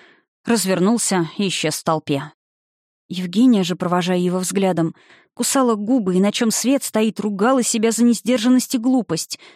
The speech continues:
«Ну и зачем я это сказала? Да еще и при всех. Что на меня нашло? Он, конечно, тоже хорош, но мне же не пять лет и даже не десять».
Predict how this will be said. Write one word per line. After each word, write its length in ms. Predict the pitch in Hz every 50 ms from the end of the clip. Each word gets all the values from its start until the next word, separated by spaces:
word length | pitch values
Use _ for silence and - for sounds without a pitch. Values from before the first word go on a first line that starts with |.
| _ _ _ _
«Ну 120 | 220 247 262
и 40 |
зачем 360 | 226 214 262 262 - - 294 285
я 180 | 277 277 277
это 120 | 269 - 269
сказала? 600 | - - - 277 247 220 269 262 226 190 170 180 - _
Да 100 | - 185
еще 240 | 214 196 185 - 233
и 40 | 196
при 160 | 202 208 220
всех. 400 | 220 - - - 196 175 - - _ _ _
Что 340 | - - - - - 185
на 80 | 196 226
меня 220 | 233 233 233 233
нашло? 480 | 240 240 254 - - 254 233 202 175 - _ _ _ _ _ _ _ _ _ _ _
Он, 160 | - 311 311
конечно, 440 | 285 277 254 240 247 - - 233 214
тоже 280 | - - 233 247 196 196
хорош, 420 | - - 190 190 196 185 175 -
но 100 | 196 202
мне 180 | 214 233 269 247
же 120 | 175 196
не 120 | 202 208 202
пять 280 | - 269 269 262 -
лет 260 | 202 185 170 160 - _ _ _ _ _ _ _
и 100 | - 226
даже 260 | 196 208 247 214 233
не 180 | 254 262 269 269
десять». 600 | 226 190 220 247 208 - - 156 - - - -